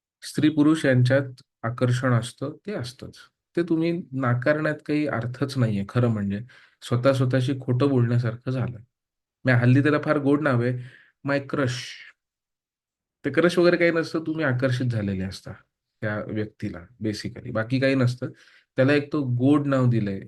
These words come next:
हे सगळं बोलायला, आपण स्वतःशीच खोटं बोलत असतो. असे खूप क्रशेस फिरत असतात आपले, असो. तर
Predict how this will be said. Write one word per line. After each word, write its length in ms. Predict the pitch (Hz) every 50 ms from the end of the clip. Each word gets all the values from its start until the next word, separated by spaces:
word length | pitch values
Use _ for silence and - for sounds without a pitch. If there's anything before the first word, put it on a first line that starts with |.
| - -
हे 80 | 110
सगळं 300 | 104 - 110 107 113 110
बोलायला, 300 | 110 107 104 107 123 143
आपण 260 | 143 131 123 - 135
स्वतःशीच 480 | 131 123 127 120 131 127 123 147 127 -
खोटं 260 | - - 120 123 117
बोलत 260 | 110 107 98 101 95
असतो. 260 | 101 98 - - - -
असे 280 | - 123 123 143 139
खूप 280 | - - 156 156 - -
क्रशेस 420 | - 135 127 123 147 143 127 - -
फिरत 220 | - 127 117 113
असतात 340 | 110 101 - - - 101 101
आपले, 260 | 98 95 - 101 - - _ _ _ _ - _ _ _ -
असो. 260 | 113 107 - - 98 - _ _ _ _ _ _ _ _ _ _ _ _ _ _ _ _ _ _ _ _ _ _ _ _ _ _ _ _ -
तर 260 | 160 165 180 196 196